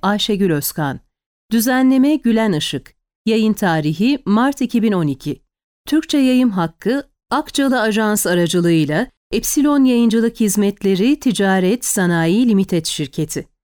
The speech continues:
Yayımlayan Epsilon Yayıncılık Hizmetleri Ticaret Sanayi Limited Şirketi. Baskı Cilt Melisa Matbaası. I S B N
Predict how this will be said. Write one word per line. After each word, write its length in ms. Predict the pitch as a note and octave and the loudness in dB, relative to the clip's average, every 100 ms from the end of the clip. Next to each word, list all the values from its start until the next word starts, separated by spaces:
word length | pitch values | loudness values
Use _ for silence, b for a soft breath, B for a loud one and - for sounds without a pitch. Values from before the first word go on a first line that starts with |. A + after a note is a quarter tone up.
| _ _ _ - | _ _ _ -2
Yayımlayan 680 | A#3 C4 C4 C4 C4 D#4 E4 | 2 4 4 4 2 0 -2
Epsilon 580 | A#3 - - D4 C#4+ C4+ | -4 -4 -2 0 2 4
Yayıncılık 520 | A#3+ A3+ A3 A#3 A3+ | 4 2 2 0 0
Hizmetleri 680 | G3+ G3 F#3+ G3 F3+ F3+ C4+ | 0 2 0 0 0 0 0
Ticaret 540 | C4 G3 G3+ F#3+ A#3 | -2 0 0 0 -2
Sanayi 580 | - G#3+ G#3 G3+ G3+ A#3 | -2 0 0 2 0 0
Limited 360 | G3 F#3+ F3+ D#3+ | 0 0 -2 -4
Şirketi. 580 | - C#3 D#3+ D3 C3+ - _ _ _ | -6 -6 -6 -6 -8 -12 _ _ _
Baskı 540 | G3+ G#3+ - - D4+ E4 | -4 -4 -4 -2 -2 0
Cilt 320 | A3+ B3 - - _ | -2 -2 -4 -16 _
Melisa 400 | A#3 A#3 A3 E3 | 0 0 0 -2
Matbaası. 720 | D#3 D#3 - D#3+ D3+ - D3+ - _ _ _ A3+ | -2 -4 -4 -4 -4 -4 -8 -10 _ _ _ -2
I 140 | A#3+ | -2
S 320 | - A3 F#3 | 0 0 0
B 220 | E3 D#3 | 0 0
N 320 | C#3+ G3 C4+ | -2 -4 -6